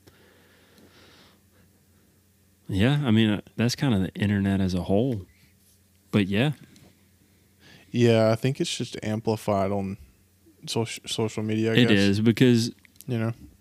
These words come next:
Speaker 2: 'Cause it's so easy.
Speaker 1: Yeah, it's so easy, and good or bad, it's gonna be seen.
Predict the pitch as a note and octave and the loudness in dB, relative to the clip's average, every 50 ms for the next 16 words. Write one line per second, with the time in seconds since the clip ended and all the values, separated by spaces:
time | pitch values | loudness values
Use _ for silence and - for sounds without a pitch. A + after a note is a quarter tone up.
0 | _ _ _ _ _ - C#3 B2+ A#2 - B2 A#2+ - - A2+ A#2 A2+ A2 G2+ G#2 | _ _ _ _ _ -2 0 0 2 4 4 2 2 0 -2 -4 -4 -4 -6 -8
1 | A#2+ - - D#3 E3 D3+ A2+ - - C3 B2 - - - C#3+ D3 C#3+ C3+ C3 B2 | -8 -2 2 2 4 4 2 2 2 2 2 4 4 4 4 6 6 6 4 4
2 | B2 B2+ B2 - - A#2 A2 G#2+ G#2 G2+ G2+ G#2 A2+ A#2 A#2 A2 F#2+ F#2 G2+ G2 | 4 4 4 4 2 2 2 2 2 0 2 4 4 4 4 4 2 2 0 2
3 | G2 F#2+ F#2 F#2+ F#2+ F2 - - - - A2 G2+ F#2+ F#2+ F#2 F#2 F#2 F2+ F2+ - | 2 0 0 0 -2 -2 -2 -4 -2 0 0 2 2 0 0 -2 -2 -4 -8 -12
4 | - _ _ _ - - - _ _ _ _ _ - A2+ G#2+ G#2+ G2+ F#2 - - | -20 _ _ _ -20 -20 -20 _ _ _ _ _ -4 0 2 4 4 2 2 -2
5 | - - G2 F#2 F#2 G2 A2 A#2+ | -4 -2 -2 -2 -2 -2 -4 -4